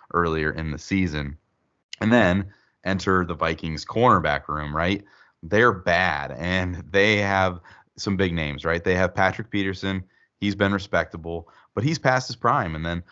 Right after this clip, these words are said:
former Packer Bashaud Breeland and Cameron Dantzler haven't been very good in that secondary, but they're both nursing injuries as well. They'll probably play, but they're not maybe a hundred percent. You can sprinkle in Mackenzie Alexander if you want to, but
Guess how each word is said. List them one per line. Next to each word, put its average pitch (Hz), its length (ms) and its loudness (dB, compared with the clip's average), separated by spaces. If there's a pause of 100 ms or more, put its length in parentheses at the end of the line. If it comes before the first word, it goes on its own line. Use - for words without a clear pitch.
(200)
former 98 800 2
Packer 90 560 0
Bashaud 87 420 0
Breeland 101 560 -2 (220)
and 78 220 -8
Cameron 82 340 -2
Dantzler 101 580 2
haven't 92 240 2
been 90 160 0
very 90 220 -2
good 90 240 -2
in 90 100 0
that 85 140 0
secondary, 90 720 2 (240)
but - 140 -4
they're 101 120 6
both 90 360 0
nursing 85 480 -2
injuries 104 320 0
as 87 100 -6
well. 104 180 2
They'll 113 120 0
probably - 320 0
play, 113 360 2
but 95 140 -4
they're 85 140 0
not 87 200 2
maybe 85 220 -4
a 78 80 -4
hundred 82 160 -4
percent. 101 420 0
You - 340 -20
can 80 120 -8
sprinkle 90 400 0
in 85 100 2
Mackenzie 78 420 -2
Alexander 95 600 0
if 90 100 -2
you 90 120 -2
want 87 320 0
to, 85 260 0
but 87 240 4